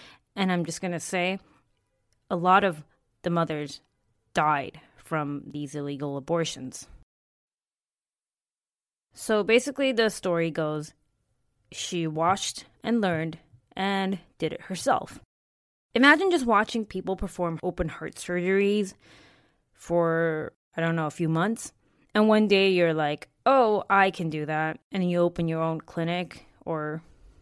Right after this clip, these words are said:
you perform your own surgery? Really? Is that how that works? Wow. I guess you can say goodbye to medical school. She would then take the fetuses herself to the crematorium and hand them over to the undertakers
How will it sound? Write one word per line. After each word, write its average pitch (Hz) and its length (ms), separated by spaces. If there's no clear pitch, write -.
you 160 240
perform 170 540
your 160 180
own 165 180
surgery? 240 720
Really? 311 560
Is 180 100
that 214 160
how 269 220
that 294 200
works? - 720
Wow. 165 420
I 185 120
guess 185 200
you - 60
can 175 120
say 175 180
goodbye 175 280
to 165 60
medical 180 380
school. 160 360
She - 220
would 269 220
then 208 240
take 208 220
the 247 80
fetuses 170 480
herself 160 480
to 185 80
the 165 100
crematorium 165 840
and 180 160
hand 196 280
them 208 100
over 165 260
to 165 140
the - 160
undertakers 156 720